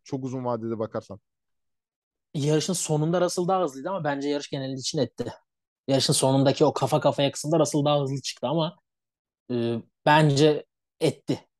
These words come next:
Speaker 2: birazcık. Ama biraz da Hamilton etti.
Speaker 1: Ya
Speaker 2: Bu
Speaker 1: bence
Speaker 2: geçen seneki Monza gibi bence.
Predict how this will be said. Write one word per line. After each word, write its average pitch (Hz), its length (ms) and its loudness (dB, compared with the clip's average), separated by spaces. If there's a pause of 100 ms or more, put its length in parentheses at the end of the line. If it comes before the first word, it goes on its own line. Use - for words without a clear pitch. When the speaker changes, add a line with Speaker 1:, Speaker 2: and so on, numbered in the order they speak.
(200)
Speaker 2:
birazcık. 110 340 -10
Ama 175 140 6
biraz 147 220 6
da 180 80 6
Hamilton 160 320 2
etti. - 280 -10 (140)
Speaker 1:
Ya 131 120 2
Speaker 2:
Bu - 40 6
Speaker 1:
bence 170 200 6
Speaker 2:
geçen 190 220 2
seneki 202 280 -4
Monza 202 300 0
gibi 135 180 -6
bence. 113 260 -14